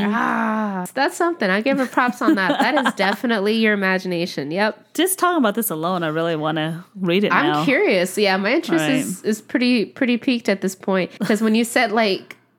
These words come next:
Speaker 1: Game of Thrones, I was like, "Oh, are they, like,
Speaker 2: A
Speaker 1: burning
Speaker 2: lot
Speaker 1: at the
Speaker 2: of
Speaker 1: stake?" <laughs> I was like, "Whoo."
Speaker 2: A lot of Y A fantasy books. I'm not trying to, I'm not trying to make fun of it or anything, but
Speaker 1: Mm-mm.
Speaker 2: majority of it, the names are like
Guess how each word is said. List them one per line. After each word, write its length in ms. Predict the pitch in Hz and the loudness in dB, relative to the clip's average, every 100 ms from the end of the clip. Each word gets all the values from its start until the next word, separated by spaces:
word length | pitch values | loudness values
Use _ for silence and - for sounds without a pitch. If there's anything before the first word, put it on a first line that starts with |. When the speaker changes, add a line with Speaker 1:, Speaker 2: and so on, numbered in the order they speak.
| - | -4
Speaker 1:
Game 240 | 185 196 190 | 0 2 2
of 100 | 185 | 0
Thrones, 320 | 220 214 190 | 2 2 2
I 40 | 175 | -2
was 100 | 180 | -4
like, 120 | 170 | -2
"Oh, 280 | 202 214 180 | 2 4 4
are 60 | 190 | 2
they, 160 | 214 226 | 2 0
like, 260 | 214 190 - | 0 -2 0
Speaker 2:
A 40 | |
Speaker 1:
burning 240 | 208 320 | 2 4
Speaker 2:
lot 100 | 359 | 4
Speaker 1:
at 60 | 392 | 2
the 60 | 330 | 0
Speaker 2:
of 60 | |
Speaker 1:
stake?" 500 | - - 214 320 - | -2 0 2 2 0
<laughs> 0 | |
I 20 | |
was 160 | 277 - | -2 0
like, 200 | 240 214 | 0 2
"Whoo." 260 | 415 392 - - | 2 2 0 0
Speaker 2:
A 80 | |
lot 200 | 302 370 440 | 2 2 2
of 40 | |
Y 140 | 339 311 294 | 2 2 0
A 40 | |
fantasy 440 | 262 233 240 233 202 | -2 -2 -2 -2 -4
books. 380 | 170 170 151 - | -4 -6 -6 -4
I'm 100 | 220 | -2
not 160 | 285 | 0
trying 200 | 277 247 208 | 0 0 0
to, 240 | 135 - - 180 - _ _ - | -2 -6 -12 -16 -16 _ _ -4
I'm 120 | 214 | 0
not 160 | 262 262 | 0 0
trying 160 | 208 | -2
to 60 | 175 | -2
make 160 | 160 - | -4 -4
fun 120 | 190 | -2
of 80 | 170 | 0
it 40 | |
or 60 | 165 | -2
anything, 280 | 160 160 160 | -2 -4 -2
but 140 | 175 | 0
Speaker 1:
Mm-mm. 260 | 208 - 185 | -2 0 0
Speaker 2:
majority 460 | 208 269 311 262 | 2 2 4 2
of 80 | 190 | 2
it, 240 | 160 - - 135 - | 2 -2 -8 -12 -2
the 140 | 190 | 2
names 440 | 185 185 208 214 208 | 2 4 4 4 2
are 160 | 165 160 | 0 2
like 340 | 156 156 | 0 -2